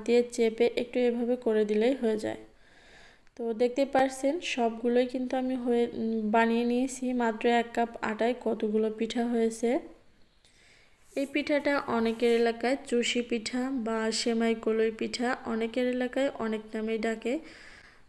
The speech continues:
অনেকের এলাকায় সই পিঠাও বলে। তো এখানে আমি প্রায় দুই কাপের মতো পানি নিয়ে নিয়েছি, আর পর্যাপ্ত পরিমাণে দিয়ে দিচ্ছি খেজুর গুড়।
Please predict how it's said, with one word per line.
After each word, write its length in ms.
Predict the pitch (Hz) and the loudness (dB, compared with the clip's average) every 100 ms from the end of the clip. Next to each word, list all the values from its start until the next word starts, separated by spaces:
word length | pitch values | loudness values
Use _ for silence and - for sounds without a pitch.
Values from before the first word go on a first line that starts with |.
| - - | -18 -8
অনেকের 380 | 233 226 240 233 | -6 -2 2 2
এলাকায় 360 | 233 233 240 311 | 2 0 0 0
সই 280 | - 247 226 | 0 0 0
পিঠাও 400 | 226 220 247 233 | -2 -4 -2 0
বলে। 280 | 226 233 240 349 - - _ _ - | 2 2 2 0 -6 -20 _ _ -8
তো 60 | 233 - | -6 0
এখানে 360 | 247 269 277 277 | 0 2 -2 0
আমি 200 | 277 285 339 | -2 -2 -2
প্রায় 220 | - 247 220 | 0 2 2
দুই 180 | 240 233 | 0 0
কাপের 320 | 233 233 233 | -2 -2 -2
মতো 240 | 226 226 262 262 | 0 -2 -2 -2
পানি 220 | 240 233 | 0 0
নিয়ে 240 | 214 220 | -2 -2
নিয়েছি, 400 | 220 220 233 - 277 294 | -2 -2 -4 -2 -2 -2
আর 140 | 240 240 220 | -4 -4 -2
পর্যাপ্ত 420 | 233 220 233 226 240 | -2 -2 -4 -4 -6
পরিমাণে 440 | 233 233 233 233 240 | -4 -4 -2 -2 -4
দিয়ে 240 | 233 240 233 | -4 -2 -2
দিচ্ছি 440 | 226 226 - 247 269 311 - - - - - | -4 -6 -8 -4 -4 -6 -16 -20 -20 -20 -12
খেজুর 380 | - 240 208 220 | 0 0 2 -2
গুড়। 300 | 202 226 220 | -2 -6 -6